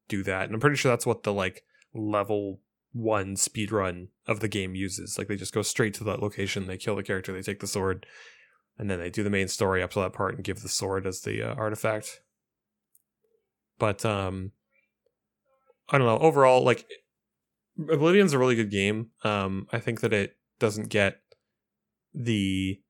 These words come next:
like, Skyrim gets all the hype, I think, but I think Oblivion is really that good balance between, like, an old school R P G and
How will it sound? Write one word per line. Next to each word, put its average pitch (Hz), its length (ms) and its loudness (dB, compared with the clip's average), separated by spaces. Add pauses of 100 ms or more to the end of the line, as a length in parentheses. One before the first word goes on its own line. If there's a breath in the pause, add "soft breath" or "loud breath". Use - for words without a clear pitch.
(260)
like, 113 100 2
Skyrim 135 400 6
gets 113 160 2
all 101 140 2
the 95 80 0
hype, 92 240 -2
I 110 80 2
think, 117 400 -2
but 107 120 0
I 110 60 2
think 117 160 -2
Oblivion 101 640 0 (580 soft breath)
is 101 320 0
really 101 200 2
that 101 240 0
good 104 340 4 (560)
balance 98 380 2
between, 107 280 0
like, 98 140 2
an - 140 -2
old 107 140 0
school 113 260 2
R 107 100 6
P 113 140 0
G 110 420 0
and 98 400 -2